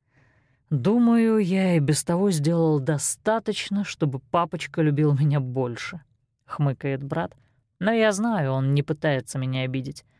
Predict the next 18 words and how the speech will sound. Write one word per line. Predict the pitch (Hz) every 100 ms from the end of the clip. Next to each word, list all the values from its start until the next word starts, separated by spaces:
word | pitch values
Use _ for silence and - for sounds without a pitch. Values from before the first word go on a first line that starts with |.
| _ _ _ _
Энтони | - 247 254 247 233 226
не | 214 202
злодей | 175 165 165 151 196 170
в | 139
этой | 127 131
истории, | 127 - 147 160 151 - _ _ -
скорее | - 135 131 127
наоборот. | 120 120 143 165 _ _ _ _ -
Он | 156
освободил | 147 - 151 151 147 190
меня | 175 139 131
от | 131
самой | - 208 196
большой | 147 143 135 - 147
ноши, | 147 139 - 156 - _ _ _ _
стал | - - 151
наследником | 143 139 - 139 135 135 139 127
отца. | 123 - -